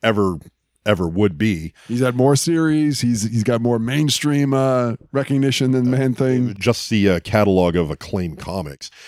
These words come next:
Speaker 1: I mean, just if you go to, uh, Len Wein and Bernie Wrightson's run, and then Alan Moore's run with, uh, Stephen Bissette and John Totleben, if you just look at those two runs alone,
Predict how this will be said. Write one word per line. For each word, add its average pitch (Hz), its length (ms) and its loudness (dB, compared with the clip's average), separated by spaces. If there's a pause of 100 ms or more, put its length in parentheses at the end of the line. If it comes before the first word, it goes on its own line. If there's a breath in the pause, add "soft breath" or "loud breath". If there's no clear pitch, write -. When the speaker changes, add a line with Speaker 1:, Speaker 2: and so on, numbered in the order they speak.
(160 loud breath)
Speaker 1:
I 113 100 2
mean, 123 240 0
just 175 260 0
if 143 160 0
you 127 100 -2
go 113 200 6
to, 98 180 2 (100)
uh, 92 220 2
Len 107 340 2
Wein 104 180 2
and 87 120 0
Bernie 95 220 4
Wrightson's 98 520 0
run, 101 380 -6 (440 soft breath)
and 98 160 -4
then 95 240 0
Alan 101 340 2
Moore's 95 760 2
run 90 360 0
with, 80 360 -2
uh, 87 220 0
Stephen 95 380 -2
Bissette 87 360 -2
and 85 140 -6
John 90 260 0
Totleben, 80 640 -4
if 82 140 -10
you 104 160 0
just 95 280 -2
look 107 200 -2
at 78 140 -6
those 107 340 2
two 127 240 0
runs 107 260 2
alone, 95 540 0